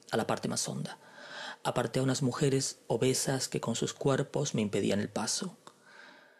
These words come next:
Estuve incluso a punto de cruzar a la sección reservada a los hombres. Estaba seguro que de haberlo logrado nunca más hubiera vuelto a ser recibido por mi madre. De improviso se me ocurrió voltear. Estaba a gatas.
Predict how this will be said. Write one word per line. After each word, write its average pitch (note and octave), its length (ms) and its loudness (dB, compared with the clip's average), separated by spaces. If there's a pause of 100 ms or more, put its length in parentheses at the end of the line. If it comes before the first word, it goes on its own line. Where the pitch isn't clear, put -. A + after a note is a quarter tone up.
(140)
Estuve E3 400 4
incluso D#3 460 4
a C#3 100 -2
punto D3 320 6
de C#3 100 4
cruzar C3 360 0
a - 20 4
la B2 80 2
sección C3+ 400 2
reservada A#2+ 420 0
a - 60 0
los - 200 -2
hombres. - 400 -4 (460)
Estaba C3 480 2
seguro B2 580 4 (300)
que - 80 0
de A2+ 80 4
haberlo A2+ 240 4
logrado A#2 560 2
nunca C#3+ 340 4
más B2+ 300 2
hubiera A#2 240 4
vuelto A#2 360 4
a - 20 -6
ser - 180 0
recibido A#2+ 380 0
por A2 120 0
mi G2 80 0
madre. G2+ 460 -2 (880)
De C3 180 4
improviso C3+ 720 2
se - 120 -2
me A2 80 2
ocurrió - 320 -2
voltear. G2+ 460 -2 (420)
Estaba A#2 460 0
a - 20 0
gatas. - 600 -4